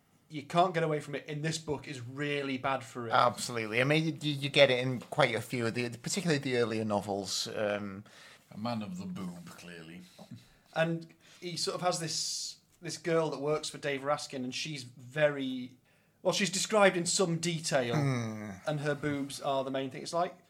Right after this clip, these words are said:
Speaker 1: and I'm just looking now, this is from later in the book, this isn't even the, the worst bit of a description of this character of Margarita,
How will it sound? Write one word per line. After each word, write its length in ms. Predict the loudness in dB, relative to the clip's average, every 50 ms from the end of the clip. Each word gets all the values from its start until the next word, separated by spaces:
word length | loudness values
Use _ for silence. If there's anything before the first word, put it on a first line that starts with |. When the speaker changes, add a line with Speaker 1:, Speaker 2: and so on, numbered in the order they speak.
| _ _ _ _ _ _ -20 -20 _ _ -4
Speaker 1:
and 80 | 0 0
I'm 120 | 0 0
just 180 | 0 -2 -2 0
looking 500 | 0 0 0 0 0 -2 -2 -2 -2 -2
now, 400 | -2 0 0 2 0 0 -2 -4 -10 -20 _ _ _ _ _ _ _ _ _ _ _ _ -8
this 140 | -4 -2 -2
is 100 | -2 -2
from 160 | -2 -2 0
later 480 | 2 4 4 4 2 0 -2 -2 -2 -2
in 120 | -2 -4
the 60 | -4
book, 180 | -4 -6 -8 -8
this 140 | -8 -8 -6
isn't 180 | -6 -6 -6
even 180 | -6 -6 -6 -6
the, 100 | -6 -8 -8 -12 _ -16
the 100 | -14 -6
worst 440 | -2 2 4 4 4 4 2 -2 -6
bit 140 | -6 -6
of 120 | -6 -8 -10
a 40 | -10
description 520 | -8 -8 -8 -8 -6 -8 -8 -8 -6 -6 -6
of 80 | -6
this 120 | -6 -8 -8
character 440 | -6 -4 -4 -4 -4 -4 -4 -6 -6
of 100 | -6 -6
Margarita, 720 | -4 -4 -4 -4 -6 -6 -6 -8 -8 -8 -10 -10 -10 -10